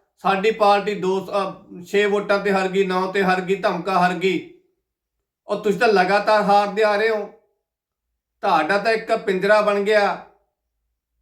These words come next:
ਤੁਹਾਨੂੰ ਤਾਂ ਲੋਕ, ਤੁਸੀਂ ਕਹਿੰਦੇ ਲੋਕ ਫਲਾਨੀ ਪਾਰਟੀ ਨੂੰ ਪਸੰਦ ਨਹੀਂ ਕਰਦੇ, ਧਮਕੀ ਪਾਰਟੀ ਨੂੰ ਪਸੰਦ ਨਹੀਂ ਕਰਦੇ,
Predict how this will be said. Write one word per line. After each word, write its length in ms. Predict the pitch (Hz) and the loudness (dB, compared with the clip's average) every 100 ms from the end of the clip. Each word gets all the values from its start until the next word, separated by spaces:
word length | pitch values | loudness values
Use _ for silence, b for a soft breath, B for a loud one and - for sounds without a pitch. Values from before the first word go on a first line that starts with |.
| _ _ _ _ _ _ _ _ _ _ _ _ _ _ _ _ _ | _ _ _ _ _ _ _ _ _ _ _ _ _ _ _ _ _
ਤੁਹਾਨੂੰ 280 | 214 185 202 | 0 2 2
ਤਾਂ 140 | 233 214 | 2 2
ਲੋਕ, 360 | 214 220 226 | 2 2 0
ਤੁਸੀਂ 300 | 220 214 220 | -2 -4 -2
ਕਹਿੰਦੇ 180 | 226 226 | -2 0
ਲੋਕ 300 | 208 202 180 | 0 -2 -2
ਫਲਾਨੀ 340 | 196 185 202 | -2 -2 -2
ਪਾਰਟੀ 340 | 220 208 202 208 | 0 2 2 -2
ਨੂੰ 100 | 208 | -6
ਪਸੰਦ 320 | 190 202 202 | -4 -2 -2
ਨਹੀਂ 140 | 208 | -4
ਕਰਦੇ, 260 | 214 202 214 | -2 -2 -2
ਧਮਕੀ 400 | 226 185 165 202 | -2 -2 -4 -4
ਪਾਰਟੀ 320 | 196 190 185 | -2 -2 -2
ਨੂੰ 160 | 202 185 | -6 -4
ਪਸੰਦ 280 | 180 180 196 | -4 -4 -4
ਨਹੀਂ 120 | 208 | -4
ਕਰਦੇ, 680 | 196 180 202 180 170 - | -4 -2 0 0 -4 -14